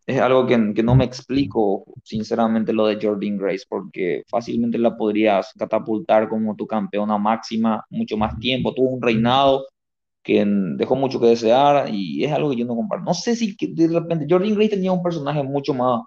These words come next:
eh, brusco, un personaje mucho más fortachón también antes de llegar a Impact. Luego fue más o menos, eh, haciéndose más femenina,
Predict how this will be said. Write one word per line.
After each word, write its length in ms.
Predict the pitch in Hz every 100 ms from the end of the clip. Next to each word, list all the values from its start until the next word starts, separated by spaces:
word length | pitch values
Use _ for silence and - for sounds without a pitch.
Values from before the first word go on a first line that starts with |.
| _ _ _ -
eh, 60 | 120
brusco, 460 | - 131 131 - 117
un 240 | 113 104
personaje 340 | 127 123 127
mucho 240 | 120 120 123
más 220 | 117 113 - _
fortachón 680 | - 120 - 117 - 143 131
también 260 | 117 113 87
antes 280 | 113 117
de 140 | 117 113
llegar 260 | 110 110
a 80 | 110
Impact. 280 | 110 113 127
Luego 240 | 160 185 175
fue 320 | - 175 180
más 160 | 160
o 40 | 147
menos, 540 | 135 143 143 123 - _ _ _ _ _
eh, 220 | - 71
haciéndose 460 | - - 123 107 107
más 200 | 113 117
femenina, 800 | 110 110 117 156 160 135 117